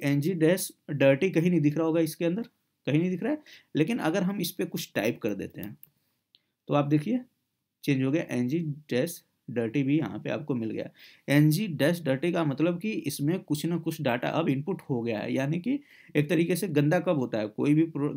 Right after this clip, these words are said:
डर्टी का मतलब हमारा एक नॉर्मल वे में देखा जाए, हिंदी में बात करें तो गंदी, ठीक है, हम यही कहते हैं डर्टी हो गया मतलब गंदा हो गया। तो गंदा कब होता है, जब उस पर कुछ ना कुछ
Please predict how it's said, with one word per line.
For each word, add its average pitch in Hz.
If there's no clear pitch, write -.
डर्टी 135
का 170
मतलब 170
हमारा 165
एक 170
नॉर्मल 147
वे 147
में 147
देखा 123
जाए, 127
हिंदी 120
में 147
बात 127
करें 170
तो 262
गंदी, 117
ठीक 151
है, 170
हम 151
यही 156
कहते 185
हैं 170
डर्टी 143
हो 147
गया 160
मतलब 160
गंदा 117
हो 110
गया। -
तो 147
गंदा 160
कब 190
होता 180
है, 180
जब 185
उस 175
पर 226
कुछ 208
ना 208
कुछ 247